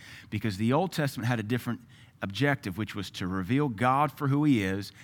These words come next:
and that he is supreme, that he gives the word of God. He gives divine revelation. Not even Moses or the prophets were considered to be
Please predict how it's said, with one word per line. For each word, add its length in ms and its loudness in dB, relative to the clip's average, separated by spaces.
and 140 -4
that 100 0
he 160 4
is 100 0
supreme, 600 2
that 140 -2
he 280 -2
gives 300 0
the 80 -4
word 180 -4
of 120 -8
God. 340 -8
He 220 6
gives 240 2
divine 380 -2
revelation. 600 -4
Not 200 6
even 220 6
Moses 500 4
or 120 -4
the 100 0
prophets 540 -4
were 80 -6
considered 500 -2
to 80 -2
be 240 2